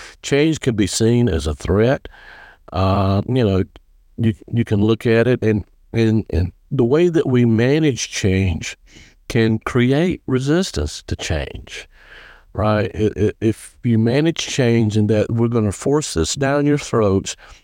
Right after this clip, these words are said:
this is the way we're gonna do it. And if you don't wanna do it, you know, there's the door, right? You're gonna create resistance. Uh, it may not be obvious. It'll be underground, perhaps,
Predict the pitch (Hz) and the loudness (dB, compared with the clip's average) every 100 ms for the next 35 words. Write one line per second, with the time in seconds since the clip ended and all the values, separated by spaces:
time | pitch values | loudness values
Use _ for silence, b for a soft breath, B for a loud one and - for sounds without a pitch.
0 | B - 131 147 139 131 131 131 123 120 | B -4 0 0 0 0 0 2 2 2
1 | 107 113 147 123 107 107 - 151 143 123 | 0 0 2 2 2 0 0 0 0 0
2 | 110 123 156 117 - b b b b b | 0 2 2 0 -2 b b b b b
3 | 107 110 107 95 117 127 127 131 139 127 | 0 2 2 2 2 2 0 0 0 0
4 | 92 71 - B B _ _ b - 123 | 0 -4 -10 B B _ _ b -4 0
5 | 127 - B B B B B 127 143 180 | 0 -2 B B B B B -2 2 2
6 | - - 147 151 165 - 117 101 95 92 | 0 2 2 4 2 2 0 0 0 -2
7 | - - 85 _ b b b _ - 101 | -4 -8 -10 _ b b b _ -4 0
8 | 101 95 113 120 127 120 107 110 110 123 | 0 0 0 0 0 2 2 2 2 0
9 | 139 113 - 107 104 110 113 104 110 131 | 0 0 0 0 2 2 2 2 0 2
10 | 120 98 82 69 64 - - | 0 0 -4 -4 -6 -8 -16